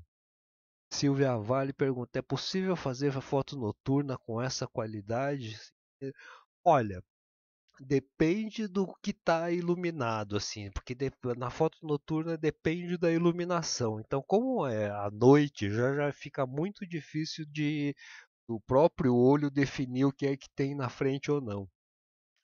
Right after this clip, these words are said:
Então já não dá normalmente essa qualidade como é com a luz do sol, né? Porque a fotografia é, né, já diz no nome,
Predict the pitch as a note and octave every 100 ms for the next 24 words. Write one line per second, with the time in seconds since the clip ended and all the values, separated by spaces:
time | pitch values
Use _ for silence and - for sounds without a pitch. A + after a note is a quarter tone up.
0 | - B2+ B2 C3 C3+ C#3+ C#3 B2 C3 C#3
1 | C#3+ C#3 C3+ B2+ - - - _ _ _
2 | C3 C#3+ C3+ B2 A#2 C3+ C#3+ C3+ - C#3
3 | - C#3+ C#3 A#2 A#2 C3+ C#3 D3 - C3+
4 | C3 A#2+ C3 - C3+ C3+ C3+ C3+ B2 -
5 | A#2+ A2 G#2 F#2+ G2+ F#2+ G#2 G2+ G#2+ -
6 | - A2 A2+ A2 A2 G#2 G#2 G#2+ G#2+ B2
7 | - A2 G#2 G#2+ - A#2+ C#3 D3 C#3+ C#3+
8 | B2+ B2+ A#2+ A#2+ A#2 A2+ A#2 A2+ A2+ A2
9 | G#2 A#2 A2+ B2 A2 A2+ A#2+ B2 B2+ G#2+
10 | A2+ B2+ D3